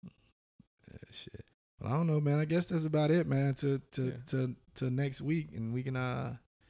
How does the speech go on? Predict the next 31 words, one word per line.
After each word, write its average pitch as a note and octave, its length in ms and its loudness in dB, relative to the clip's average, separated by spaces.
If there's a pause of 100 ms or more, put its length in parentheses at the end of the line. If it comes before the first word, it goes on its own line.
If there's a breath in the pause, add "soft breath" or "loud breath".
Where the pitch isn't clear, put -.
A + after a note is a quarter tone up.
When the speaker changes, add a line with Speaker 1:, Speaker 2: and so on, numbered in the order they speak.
(680 soft breath)
Speaker 1:
we B2+ 120 2
have B2 200 4
shit C3+ 180 0
to B2+ 60 -2
talk B2 240 0
about B2 240 2
'cause A#2+ 100 -4
we A#2+ 60 -2
gonna A#2+ 120 2
do A#2 100 2
the A2+ 80 2
draft A#2 480 0
and, A2 220 -6 (720)
um, G#2 600 -4 (1500)
Speaker 2:
And A2 120 -8
go G#2 140 -4
from - 200 -10
there, C#3+ 220 -6
man. G#2+ 140 -12
Speaker 1:
who C#3 100 0
knows, E3+ 300 6
man? C#3+ 220 4
More D3+ 140 6
craziness C3+ 440 2
will B2+ 80 4
happen, B2+ 260 2
man. B2+ 380 0
We'll A#2 160 2
learn B2+ 200 4
something B2 260 0
new B2+ 280 2